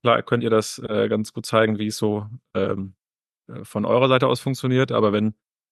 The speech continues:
Fragen sein sollten, ähm, Anwenderfragen vor allem jetzt zum Beispiel,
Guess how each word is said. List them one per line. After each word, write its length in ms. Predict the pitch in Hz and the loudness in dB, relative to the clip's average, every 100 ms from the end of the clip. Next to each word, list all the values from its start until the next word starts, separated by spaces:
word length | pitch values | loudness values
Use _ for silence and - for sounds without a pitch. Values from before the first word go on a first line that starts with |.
| _ _ _ _ _ - | _ _ _ _ _ -4
Fragen 280 | - 127 127 | 2 4 6
sein 200 | 123 120 | 6 6
sollten, 500 | 120 123 123 123 120 - 123 | 6 6 4 2 0 -4 -4
ähm, 480 | 110 107 107 107 107 | 2 4 4 2 0
Anwenderfragen 720 | 117 135 131 123 - 120 123 - | 0 2 2 2 2 0 0 -2
vor 120 | 107 | 2
allem 220 | 110 113 | 2 2
jetzt 280 | 110 - - | 0 -2 -6
zum 120 | 113 | 0
Beispiel, 920 | 107 104 107 107 101 104 101 101 98 | 0 0 -2 0 2 2 2 2 -2